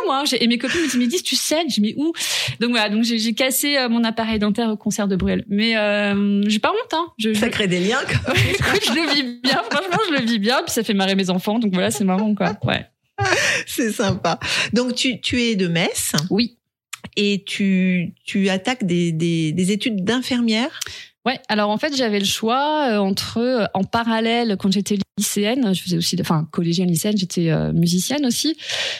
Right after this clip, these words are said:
Speaker 1: Donc, je faisais de la flûte traversière, euh, du solfège, euh,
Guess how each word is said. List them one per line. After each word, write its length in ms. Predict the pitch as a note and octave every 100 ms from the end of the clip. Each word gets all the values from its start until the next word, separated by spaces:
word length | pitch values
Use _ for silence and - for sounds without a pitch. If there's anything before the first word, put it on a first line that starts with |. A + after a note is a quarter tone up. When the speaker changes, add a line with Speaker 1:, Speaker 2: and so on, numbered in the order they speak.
| -
Speaker 1:
Donc, 120 | F#3+
je 60 | G3
faisais 140 | G3+
de 60 | F#3+
la 100 | E3
flûte 280 | - E4+ -
traversière, 840 | - G3+ D#3+ - - D#3+ G3 A#3+
euh, 140 | F#3+ D#3
du 160 | E3+
solfège, 920 | G#3+ E3+ D3 - - F3+ G#3 A3 G#3 E3+
euh, 200 | D#3 D3+